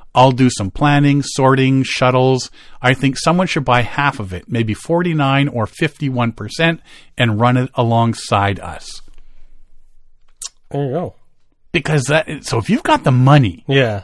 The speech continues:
Speaker 2: yeah, yeah, yeah.
Speaker 1: to buy half the business,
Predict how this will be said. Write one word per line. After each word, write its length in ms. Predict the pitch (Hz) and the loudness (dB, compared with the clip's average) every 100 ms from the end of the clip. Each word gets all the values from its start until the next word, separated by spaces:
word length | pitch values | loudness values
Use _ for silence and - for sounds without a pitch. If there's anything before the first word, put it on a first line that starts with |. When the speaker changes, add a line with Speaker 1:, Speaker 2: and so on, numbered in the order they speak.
| - | -8
Speaker 2:
yeah, 200 | 123 113 | -6 -4
yeah, 260 | 110 104 98 | -4 -6 -8
yeah. 80 | 90 | -4
Speaker 1:
to 100 | - | 0
buy 640 | 110 151 165 135 95 92 - - - - - | 6 8 8 8 4 -2 -18 -20 -20 -20 -8
half 380 | 139 147 147 | 0 0 0
the 80 | 131 | -4
business, 680 | 104 135 123 98 101 - | 2 2 2 -2 -10 -20